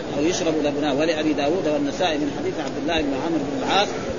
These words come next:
"نهى الرسول يوم خيبر عن لحوم الحمر الأهلية وعن الجلالة وعن ركوبها وأكل لحمها"، وسنده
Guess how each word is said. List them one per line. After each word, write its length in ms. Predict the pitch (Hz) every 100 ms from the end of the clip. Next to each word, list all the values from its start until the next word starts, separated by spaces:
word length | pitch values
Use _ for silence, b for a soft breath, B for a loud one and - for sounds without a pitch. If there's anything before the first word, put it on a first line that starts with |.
| 147
"نهى 140 | 165
الرسول 300 | 151 139 180
يوم 280 | 147 143 139
خيبر 240 | 175 180 151
عن 200 | 143 139
لحوم 300 | 135 170 147
الحمر 360 | 123 170 151 135
الأهلية 520 | 135 135 131 202 202 202 - - -
وعن 220 | 165 165
الجلالة 640 | 156 135 139 156 196 180
وعن 200 | 156 147
ركوبها 520 | 143 147 - 185 170
وأكل 400 | 151 151 165 156
لحمها"، 340 | 147 139 147 127
وسنده 520 | 127 170 170 151 143